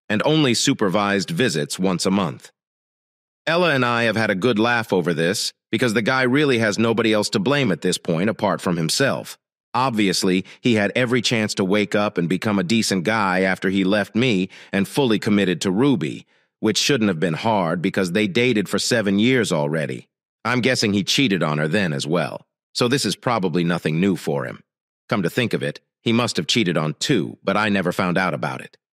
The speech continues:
This just proves that life always does come full circle because they're the ones suffering now. And I'm the one doing way better than I was in every aspect,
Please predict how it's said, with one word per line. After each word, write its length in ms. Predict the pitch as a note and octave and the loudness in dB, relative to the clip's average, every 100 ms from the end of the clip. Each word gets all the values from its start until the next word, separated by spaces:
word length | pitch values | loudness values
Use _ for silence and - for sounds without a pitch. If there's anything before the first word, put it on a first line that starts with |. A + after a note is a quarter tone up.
| _ _ - | _ _ -4
This 160 | D3 C#3+ | -4 0
just 240 | - - | -2 -2
proves 380 | - A#2 A#2 G#2 | 0 2 2 0
that 160 | G#2+ F#2+ | -2 0
life 280 | A2 A2 - | 0 -2 -2
always 400 | B2 B2 B2 F#2 | 0 2 2 0
does 320 | - G#2+ F2 | 0 0 0
come 300 | - G2 E2 | -2 -2 -2
full 260 | - G#2 E2+ | -2 -2 -2
circle 380 | - F2 E2 D#2+ | 0 -2 -2 -2
because 380 | F#2 G#2+ F#2 | -2 0 -2
they're 240 | D#2 A2 G#2+ | 0 0 2
the 120 | F2+ | 0
ones 300 | D#2 E2 D#2+ | 0 -2 -2
suffering 520 | - G2+ - D#2 D2+ | 0 -2 -2 -4 -2
now. 460 | D#2+ F2 C#2+ A#1 - - - - | -2 -2 -2 -6 -14 -20 -20 -4
And 120 | G#2+ | -2
I'm 220 | B2 E3+ | 0 2
the 80 | D#3+ | 2
one 300 | C3+ C3 B2+ | 2 2 2
doing 340 | A#2 A#2+ A2 | 2 2 2
way 160 | G#2+ B2+ | 2 2
better 320 | A2 A#2+ A2 | 2 2 2
than 160 | G#2 G#2 | 0 0
I 100 | G#2 | 0
was 300 | G2 G#2+ G2 | 2 2 2
in 140 | G#2 | 0
every 340 | A#2 B2 G2+ G#2+ | 0 -2 0 0
aspect, 680 | G#2 F#2+ - F2 C2 - | 0 -2 -2 -4 -4 -8